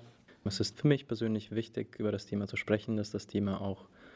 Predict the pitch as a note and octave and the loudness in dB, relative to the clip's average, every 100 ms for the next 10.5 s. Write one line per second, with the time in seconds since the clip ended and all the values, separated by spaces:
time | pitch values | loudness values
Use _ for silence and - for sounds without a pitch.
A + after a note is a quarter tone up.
0 | - - G#2 G#2 - G#2+ G2 - F#2+ G2 | -20 -2 2 4 2 -4 -6 -4 -2 2
1 | G2+ G2 G2+ G2+ - G#2 G#2 - A#2+ A#2 | 2 2 -2 -2 -2 -2 -4 -4 -8 -8
2 | - - - - G#2+ A2 D3+ E3+ - E3 | -8 -8 -6 -2 2 4 2 0 0 0
3 | D#3+ - C#3+ B2+ B2+ A#2+ A#2+ - A#2+ - | -2 -2 -2 0 0 2 0 2 2 2
4 | A2 A2 - A#2+ - A#2 A2+ - A2+ G#2+ | 2 2 0 -4 -4 -2 -2 -2 -4 -2
5 | G#2 - G#2+ G2 A#2 A2 - C#3 C#3 - | -2 2 4 4 0 -2 2 2 0 -10
6 | - - - G2+ G#2 G#2 G2+ G2 - G#2+ | -6 -4 0 0 2 0 0 -2 -4 -2
7 | G#2+ G#2 - G#2 A2+ - - A#2 A2+ A2 | 0 0 -2 0 0 0 0 2 0 -2
8 | - G#2+ G#2 G2+ A2+ A#2 - A2 A#2 A2+ | -4 -4 -4 -2 0 0 -2 0 4 4
9 | A2+ - - A2 G#2+ A2+ A2+ A2 - G#2+ | 2 -12 -4 2 4 4 4 4 2 2
10 | G#2 G2+ A2 G#2+ | 2 2 2 4